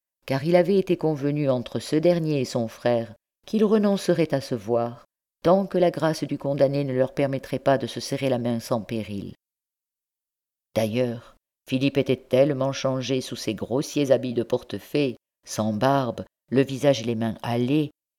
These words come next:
que Mathéus passa plusieurs fois à côté de lui sans le reconnaître. Monsieur de Cazalis, qui ne voulait point mêler la police à ses affaires, avant d'avoir préparé une arrestation certaine, se désespérait des insuccès de son espion.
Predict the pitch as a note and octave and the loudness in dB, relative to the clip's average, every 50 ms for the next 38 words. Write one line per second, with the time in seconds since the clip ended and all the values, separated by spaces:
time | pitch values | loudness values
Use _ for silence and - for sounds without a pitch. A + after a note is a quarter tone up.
0 | _ _ _ _ - - C#3 C3 C#3 C3 - - A#2+ A#2+ A#2+ C#3 D3 - - - | _ _ _ _ 0 0 4 4 2 2 2 0 0 0 0 -2 -4 -6 0 0
1 | C3+ B2+ - - A#2 - - - C#3 D3 C3+ D#3 D#3 - - E3+ D#3 D3+ - D#3 | 0 0 2 0 -2 -2 -2 -8 -6 -2 -2 -2 -2 2 2 2 2 2 0 -2
2 | - D3 C3 C#3 C3+ C3+ C#3 - - C3 C3 B2+ A#2 B2+ B2 - B2 A#2 A#2 A2 | -2 0 0 0 -2 -2 -4 -2 -2 -2 -2 -2 -2 -2 -2 -2 -4 -2 -2 -4
3 | F#2+ - - - - - G#2 - _ _ _ _ _ _ _ _ _ _ _ _ | -4 -6 -10 -20 -16 -16 -16 -16 _ _ _ _ _ _ _ _ _ _ _ _
4 | _ _ _ _ _ _ _ _ _ _ _ _ _ _ _ _ _ _ C#3+ D#3+ | _ _ _ _ _ _ _ _ _ _ _ _ _ _ _ _ _ _ -2 -2
5 | - - E3+ E3 F3 - E3+ D#3 E3 D#3 D#3+ F#3 G#3 - - - D3+ C#3 C3+ A2+ | 2 2 2 2 4 2 2 4 2 2 2 0 -2 -2 -4 -4 -2 -2 -2 -2
6 | B2 B2+ B2+ B2+ - - D#3+ F3+ F#3 F3+ F3+ D#3+ E3 D#3 D3+ C#3+ - D3+ C#3 C3+ | -2 -2 -2 -2 -2 0 0 2 2 2 2 2 2 2 2 0 0 -2 -2 -2
7 | C3 - - A#2+ - - G#2+ F#2 A#2 B2 - - - D3 D3+ D3 D3 C#3 C3 A#2 | -4 -4 -6 -6 -4 -6 -4 -2 -2 -4 -4 -2 0 2 2 2 2 0 -4 -8
8 | - _ _ _ _ _ _ _ _ - A#2+ G#2 G#2+ B2+ C3 A#2+ B2 A#2+ - B2 | -16 _ _ _ _ _ _ _ _ -2 -2 0 0 0 2 2 0 0 0 -2
9 | A#2 - - B2 A#2+ - B2+ A#2 B2 B2 A#2 A2+ A2 A2 G#2+ A#2 A2+ - - A#2+ | -6 -2 -4 -2 0 0 -2 0 0 -2 -2 -2 -2 -4 -4 -6 -6 -4 -4 -4
10 | A2+ - - A2+ A2 - - C3 B2 - - - C#3 C#3 C#3 C#3 C3 B2 A#2 - | -4 -2 -6 -6 -6 -2 -2 -2 -2 -2 -2 0 0 0 0 -2 -6 -10 -14 -16
11 | _ _ _ _ _ _ _ - - C3+ B2+ A2 G2+ _ - C#3 D#3 C#3 A2 C#3+ | _ _ _ _ _ _ _ -2 -2 0 0 -2 -10 _ 0 2 2 2 2 -2
12 | C#3 C3+ - - - C#3 B2+ D3 C3+ B2 C3 A#2 C3+ B2+ - - - A#2+ - - | -2 -2 -4 -2 -4 -2 0 0 -2 -2 -2 -2 -4 -6 -6 -6 -10 -10 -8 -4
13 | - C3+ A#2+ A#2 - - A#2+ A2+ A2+ A2 - - - - G#2 F#2+ E2 | -4 -2 -2 -2 -6 -6 -6 -6 -6 -8 -10 -14 -10 -8 -8 -8 -8